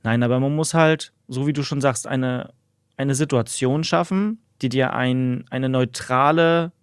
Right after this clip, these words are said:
Möglichkeit bietet, Musik zu hören, aber eben neutral analysieren zu können. Und dafür muss man sich aber einhören.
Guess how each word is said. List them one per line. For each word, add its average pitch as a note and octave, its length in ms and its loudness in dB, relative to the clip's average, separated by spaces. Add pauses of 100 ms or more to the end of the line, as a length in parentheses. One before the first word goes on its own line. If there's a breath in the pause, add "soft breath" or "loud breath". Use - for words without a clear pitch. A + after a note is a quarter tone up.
Möglichkeit C#3+ 840 0
bietet, C#3 460 0 (600 soft breath)
Musik C3+ 580 0 (100)
zu C#3 240 0
hören, D#3+ 500 4 (360 loud breath)
aber B2 200 0
eben D#3 300 -2
neutral C3+ 680 0
analysieren C#3 580 -2
zu A2+ 160 -8
können. G#2 260 -6
Und A2 220 -8
dafür C#3+ 260 0
muss D#3+ 180 0
man D3+ 140 0
sich D3 220 -2
aber C3+ 380 2
einhören. A#2+ 720 -2